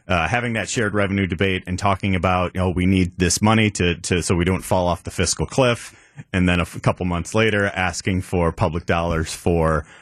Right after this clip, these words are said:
the stadium, I think that's not going to necessarily sit well with some people. But at the same time,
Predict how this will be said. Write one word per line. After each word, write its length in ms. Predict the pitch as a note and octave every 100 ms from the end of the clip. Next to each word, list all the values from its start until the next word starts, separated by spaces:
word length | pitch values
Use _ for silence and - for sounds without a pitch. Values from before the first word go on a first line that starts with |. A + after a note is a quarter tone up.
| -
the 60 | C#3
stadium, 640 | - F3 D#3 B2+ B2 A#2+ A#2
I 80 |
think 220 | A2+ B2 B2
that's 200 | G#2+ A#2
not 240 | G#2 F#2+
going 260 | F#2+ F2+ F2
to 120 | F2
necessarily 720 | E2+ - - E2 D2 D2 D2
sit 300 | - - F2+
well 280 | F#2 C#3+ G#2+
with 100 | D2
some 180 | - D2+
people. 300 | E2 - G#2+
But 140 | D3
at 120 | D#3 -
the 60 |
same 240 | - F3 B2+
time, 400 | D#3+ B2 G#2